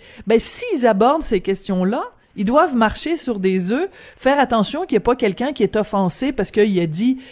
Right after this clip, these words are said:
tu sais, je veux dire, mettons que le prof, il dit, « La religion, là, euh, a mis des, a mis constamment des bâtons dans les roues à la théorie de l'évolution », ou même, euh, je veux dire, à quelqu'un qui disait, « La Terre est ronde »,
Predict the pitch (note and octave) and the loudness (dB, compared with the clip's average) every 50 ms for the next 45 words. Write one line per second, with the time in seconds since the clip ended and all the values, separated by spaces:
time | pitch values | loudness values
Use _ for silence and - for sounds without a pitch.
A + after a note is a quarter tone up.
0 | - - - - F4+ G#4+ G4 D4+ A3+ A#3+ C4 B3 C4 C4 A4 B4 - D#4+ A3 - | -20 -20 -12 0 2 2 2 2 2 0 0 0 2 0 0 -2 2 0 2 2
1 | - E4 F#4 F4+ - A#3+ F#3 F3+ B3+ D4 C4 G#3 G3+ G#3+ A3+ G#3 G3 G#3 F#3+ F3 | 2 0 0 0 0 -2 -2 0 0 2 2 2 4 4 4 4 4 2 0 2
2 | G3+ B3 D4 F4 F4+ D4 G3+ F3+ G3 A#3 B3 - - - - - - - G3 F#3+ | 2 2 2 2 0 0 0 2 0 0 -2 -6 -12 -20 -20 -20 -8 -2 0 0
3 | F#3 F#3 - - G3+ G3+ G3+ A#3+ C#4 C#4+ G3+ G#3+ G#3 G#3 G3 G3 - - G3 G3+ | 0 0 2 2 4 4 4 4 4 2 2 2 2 2 2 0 2 2 2 2
4 | G#3+ B3+ C#4 - - D4 D#4 E4+ - - C#4+ A3 G3+ A#3 C#4 D#4 C4 G3+ F#3+ E3 | 2 2 0 -2 -2 -2 0 0 0 0 0 2 2 2 0 0 2 2 2 2
5 | F#3 F#3 F3+ - B3 C4 C#4 B3 G#3 F#3+ F#3 F#3+ F#3 F#3 - F3+ G#3 A#3 - - | 2 0 0 0 -4 -4 -2 0 2 4 4 4 4 4 2 2 -2 -4 -4 -10
6 | - - - - - G3 G3 F#3+ F#3+ A3+ G#3 G3 F3 G#3+ G#3 G3 F#3+ F#3+ E3+ G3 | -20 -20 -14 -2 0 2 2 2 2 4 2 4 4 4 2 4 4 4 6 6
7 | G#3+ A#3+ C4+ C4 - - A#3+ A3+ A3+ A#3+ B3 G#3+ F#3+ F3+ F#3 G3 G#3 G#3 G#3 F#3 | 6 6 4 2 2 0 0 2 2 4 4 4 4 4 4 4 4 2 2 2
8 | F3+ F3 E3 E3+ E3+ E3+ E3+ F3 E3+ G3+ G3+ F#3+ F#3 G#3+ F#3 F3 - A3+ A3 - | 2 0 0 0 0 0 -2 -2 -2 -2 -2 -2 -2 -4 -6 -2 -2 -4 -2 -2
9 | G#3 E3+ D#3+ F3 G3+ G#3 G#3 A#3 E3+ - F#3 F#3+ F#3 F3+ F3+ E3 F#3 A#3 D4+ G4+ | -4 -4 -2 0 0 2 2 0 0 2 0 0 0 0 -2 2 4 4 4 4
10 | G#4+ D4 G#3+ | 4 0 0